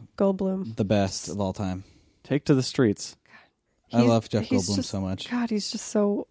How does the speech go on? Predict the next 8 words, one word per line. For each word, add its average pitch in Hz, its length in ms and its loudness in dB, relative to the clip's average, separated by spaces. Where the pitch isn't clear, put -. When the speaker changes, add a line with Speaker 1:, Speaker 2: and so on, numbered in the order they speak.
Speaker 1:
awesome. 190 480 -6
Speaker 3:
I 143 80 6
Speaker 2:
It, - 20 -
it, 147 260 2
it, 160 280 -2
and, 143 240 6
and, 131 240 4
like, 127 260 0